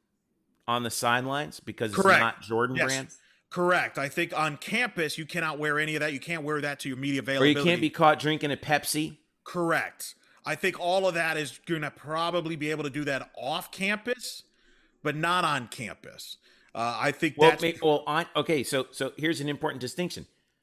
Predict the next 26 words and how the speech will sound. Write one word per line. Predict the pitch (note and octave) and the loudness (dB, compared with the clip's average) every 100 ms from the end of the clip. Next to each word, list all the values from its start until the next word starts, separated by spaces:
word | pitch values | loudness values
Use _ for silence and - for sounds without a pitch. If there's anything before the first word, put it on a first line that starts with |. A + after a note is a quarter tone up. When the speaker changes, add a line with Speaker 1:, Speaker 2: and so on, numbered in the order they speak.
| _ | _
Speaker 2:
Sure. | - | -2
Speaker 1:
On | D#3 D#3 | 0 0
campus | E3 E3 E3 D#3 | -2 -6 -4 -4
or | C#3 C#3 | 0 0
off | G3+ | 0
campus. | - A#2 G#2+ | -2 -8 2
Like, | C3+ C3 _ _ _ - | 2 0 _ _ _ -2
I | |
mean, | D#3 D3 C3 _ _ _ _ - _ _ - | 0 0 -4 _ _ _ _ -20 _ _ -14
i-, | B2+ | -8
if | - C3 | -6 -4
you're, | D3+ A#3+ G#3+ - _ _ _ _ _ | 0 0 0 -6 _ _ _ _ _
who's | C#3 D3+ B2 | -2 -2 -2
the | |
quarterback | B2+ C3 A2+ G#2 | -2 0 2 0
for | - | -2
Oklahoma? | F#2+ F#2 F2 C2+ - | -6 -6 -12 -14 -16
Spencer | - C3 A#2+ A2+ | -6 -4 -2 0
Rattler. | G2+ E2+ - - _ _ | 0 0 -6 -18 _ _
Speaker 2:
Right. | C#3 G#2 - | -6 -4 -2
Speaker 1:
Right? | G#2+ - _ _ _ _ _ _ _ _ _ - | -4 -4 _ _ _ _ _ _ _ _ _ 0
Um, | B2 A#2+ A#2 A2+ - _ _ _ _ _ _ _ - | 2 2 0 -4 -8 _ _ _ _ _ _ _ -8
I | D3+ | -2
mean, | D3+ | -2
you | D3 G#3+ | 0 0
could, | B3 F#3 | 0 -4